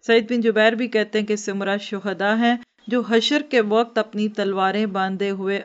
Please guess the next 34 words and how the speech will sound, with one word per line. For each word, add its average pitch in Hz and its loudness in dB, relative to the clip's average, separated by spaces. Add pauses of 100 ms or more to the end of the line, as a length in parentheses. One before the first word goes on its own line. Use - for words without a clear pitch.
عرش 214 -4
کے 202 -6 (100)
گرد 185 -4
جمع 175 -6
ہوں 170 -10
گے۔ 170 -10 (1800)
ایک 196 -6
اور 202 -2
مفسرہ 196 -4
کہتا 214 -2
ہے 233 0
کہ 220 -2
انبیاء 208 0
کرام 208 0
تو 233 -2
پھر 220 0
اس 208 -4
میں 233 0
بدرجہ 202 -2
اولا 196 0
داخل 175 -6
ہیں، 165 -12 (140)
یعنی 196 -4
اگر 202 -2
شہداء 202 -2
ہیں 226 2
تو 240 -2
نبی 196 -2
تو 220 2
اس 214 0
سے 214 0
پہلے 208 -4
ہوں 190 -4
گے، 226 4